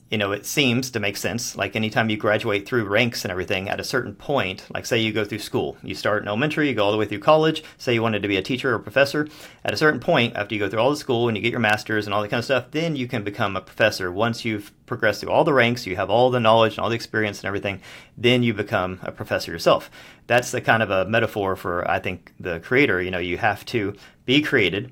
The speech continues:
then you have to create yourself, and then you have to go through all, see it from all the perspectives, all the points of views,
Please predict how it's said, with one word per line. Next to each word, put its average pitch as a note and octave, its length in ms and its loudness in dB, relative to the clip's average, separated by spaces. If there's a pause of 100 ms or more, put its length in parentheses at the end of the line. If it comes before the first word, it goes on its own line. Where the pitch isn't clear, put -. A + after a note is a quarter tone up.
then A#2 120 2
you B2+ 80 4
have C3 100 2
to A#2 60 -6
create A2+ 300 0
yourself, F#2 480 0
and G#2+ 140 -6
then A2 80 -2
you A#2 80 -2
have A#2 160 2
to A2 60 -8
go A2 140 -2
through G#2+ 200 -4
all, D#3+ 320 4
see B2+ 140 0
it G#2 100 -2
from G2+ 140 -6
all G#2 100 0
the C3 60 -2
perspectives, A2 540 -2
all G#2 120 0
the C#3 80 -2
points C#3 260 -2
of A#2 80 -4
views, G#2 340 -2